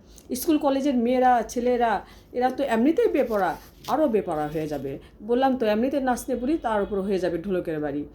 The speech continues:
ইসলাম তো নারীদের সম্মান দিয়েছে, একমাত্র ইসলামই নারীদের সম্মান দিয়েছে।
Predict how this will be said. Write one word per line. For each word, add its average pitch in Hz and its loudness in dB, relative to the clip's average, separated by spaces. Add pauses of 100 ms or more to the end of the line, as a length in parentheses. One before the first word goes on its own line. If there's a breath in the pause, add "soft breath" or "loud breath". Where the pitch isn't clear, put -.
(260 loud breath)
ইসলাম 285 2
তো 285 -2
নারীদের 240 0
সম্মান 262 -2
দিয়েছে, 220 0 (1400 loud breath)
একমাত্র 294 4
ইসলামই 349 4
নারীদের 254 4
সম্মান 190 -2
দিয়েছে। 170 -4